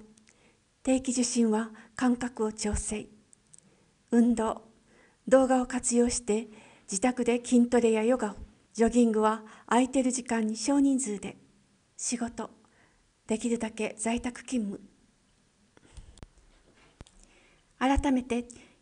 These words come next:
感染しないための三つの基本を、アマビエちゃん、お願い。三密、密集、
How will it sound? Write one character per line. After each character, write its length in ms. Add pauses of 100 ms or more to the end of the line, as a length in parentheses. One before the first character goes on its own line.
(140)
感 220
染 200
し 140
な 120
い 60
た 120
め 120
の 140
三 160
つ 140
の 100
基 140
本 260
を、 180 (480)
ア 80
マ 140
ビ 140
エ 60
ち 100
ゃ 80
ん、 80 (180)
お 80
願 260
い。 60 (2250)
三 280
密、 380 (580)
密 140
集、 340